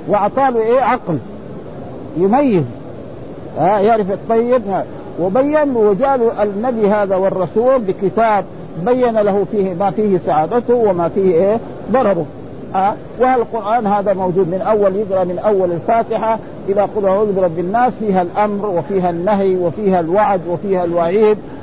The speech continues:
وفيها ما أعده الله للمؤمنين وفيها ما أعده الله للكفار والمشركين والمنافقين،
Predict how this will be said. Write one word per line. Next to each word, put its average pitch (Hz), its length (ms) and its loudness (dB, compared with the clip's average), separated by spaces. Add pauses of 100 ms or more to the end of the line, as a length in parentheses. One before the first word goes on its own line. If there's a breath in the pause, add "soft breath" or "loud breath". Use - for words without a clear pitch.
(120)
وفيها 202 340 2
ما 185 100 0
أعده 190 460 0
الله 190 460 0
للمؤمنين 185 720 -2 (100)
وفيها 190 260 2
ما 185 120 0
أعده 190 420 0
الله 185 400 0
للكفار 180 760 0
والمشركين 180 800 -2
والمنافقين، 185 920 2